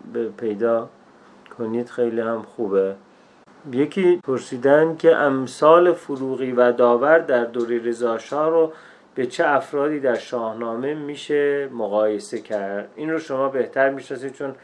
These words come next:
همهٔ داستان‌های شاهنامه و شخصیت‌هاش رو می‌شناسید، بهتر می‌تونید بگید.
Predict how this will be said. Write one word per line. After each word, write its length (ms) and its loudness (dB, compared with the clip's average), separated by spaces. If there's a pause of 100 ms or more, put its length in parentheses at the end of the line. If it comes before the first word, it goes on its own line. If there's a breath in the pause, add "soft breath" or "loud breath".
(240 soft breath)
همهٔ 400 -2
داستان‌های 720 -4
شاهنامه 600 -6
و 40 -8
شخصیت‌هاش 760 -10
رو 100 -12
می‌شناسید، 760 -8 (480 loud breath)
بهتر 360 2
می‌تونید 460 -10
بگید. 380 -14